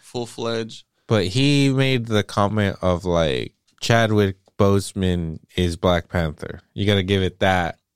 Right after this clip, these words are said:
Speaker 2: respect. That, that guy's not Black Panther. It's the other way around.
Speaker 1: Right.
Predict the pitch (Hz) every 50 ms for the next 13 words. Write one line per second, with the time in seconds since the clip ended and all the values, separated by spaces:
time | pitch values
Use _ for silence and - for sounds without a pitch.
0 | _ _ _ - 92 92 90 - - - - 98 90 76 - - _ _ _ _
1 | _ _ _ _ 107 98 92 87 - 110 113 120 113 - 123 117 110 107 110 104
2 | 98 - - 104 95 90 87 - - 104 98 95 90 92 - 87 85 82 - -
3 | 101 104 101 92 92 90 92 90 85 82 76 71 76 80 85 87 87 82 76 62
4 | - 113 104 101 -